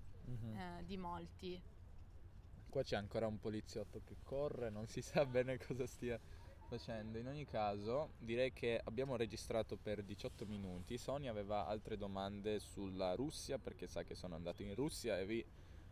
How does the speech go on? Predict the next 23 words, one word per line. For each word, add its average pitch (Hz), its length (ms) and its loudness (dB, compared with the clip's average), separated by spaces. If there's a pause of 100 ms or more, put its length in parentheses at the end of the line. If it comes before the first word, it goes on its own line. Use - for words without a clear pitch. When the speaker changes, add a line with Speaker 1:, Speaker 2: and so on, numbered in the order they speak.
(100)
Speaker 1:
posso 117 220 -2
anche 127 500 0 (140)
anticipare 120 560 0
che - 100 0
anche 117 260 0
Eric 117 300 6
avrà 101 260 4
qualcosa 101 520 0
da 92 120 0
dire 95 280 0
sulla 95 320 0
Russia, 95 640 0
quindi 98 300 -4
vediamo 98 440 0
magari 98 360 2
il 95 80 0
prossimo 113 400 0
episodio. 117 720 2 (280)
<laughs> - 500 -2
Questa - 220 4
è - 20 2
la 95 120 2
polizia. 107 500 -4